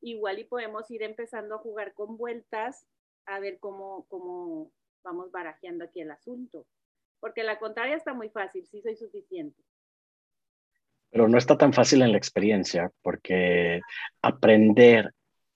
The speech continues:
Speaker 2: a recibir eso es una de las cosas más incómodas, eh, que pueda haber, ¿no?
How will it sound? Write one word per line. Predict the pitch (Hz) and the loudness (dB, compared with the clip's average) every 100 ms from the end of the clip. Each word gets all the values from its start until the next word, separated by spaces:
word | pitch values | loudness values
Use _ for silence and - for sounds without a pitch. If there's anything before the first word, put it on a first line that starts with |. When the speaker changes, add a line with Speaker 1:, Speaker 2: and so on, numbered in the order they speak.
| - | 0
Speaker 2:
a | 101 | 0
recibir | - 101 - 107 127 131 | 2 0 4 6 8 8
eso | 123 - 147 165 185 - - - - | 6 6 4 2 -2 -14 -20 -12 -4
es | 110 139 | 0 4
una | 123 127 123 | 6 6 6
de | 110 | 6
las | 104 101 | 4 0
cosas | - 107 120 117 | 0 0 0 0
más | 120 120 | 0 0
incómodas, | 131 113 113 104 98 90 90 92 - - | 0 0 2 2 2 0 -2 -6 -10 -6
eh, | 95 87 80 - | -2 -2 -4 -4
que | 107 | -4
pueda | - 101 92 | 2 4 6
haber, | 92 90 87 | 4 2 0
¿no? | 98 113 135 | -2 -2 -6